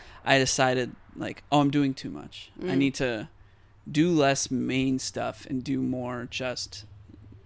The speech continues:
Speaker 2: Exploring.
Speaker 1: unintentional stuff."
Speaker 2: Mm.
Speaker 1: Yeah.
Speaker 2: Gotcha.
Speaker 1: So I, I'm doing a bit of that, and I'm,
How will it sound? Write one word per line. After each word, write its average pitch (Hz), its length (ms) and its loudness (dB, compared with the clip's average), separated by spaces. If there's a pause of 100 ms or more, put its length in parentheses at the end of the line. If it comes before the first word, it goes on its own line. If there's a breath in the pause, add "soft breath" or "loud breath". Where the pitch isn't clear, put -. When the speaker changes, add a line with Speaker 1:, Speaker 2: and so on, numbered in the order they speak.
Speaker 2:
Exploring. 160 420 0
Speaker 1:
unintentional 135 720 2
stuff." - 360 -10
Speaker 2:
Mm. 180 160 2
Speaker 1:
Yeah. 123 280 0 (360)
Speaker 2:
Gotcha. - 420 -6 (120)
Speaker 1:
So 127 480 8
I, 135 360 4
I'm 131 120 4
doing 160 200 8
a 151 40 6
bit 147 120 6
of 131 100 4
that, 127 300 2
and 127 120 0
I'm, 131 140 -2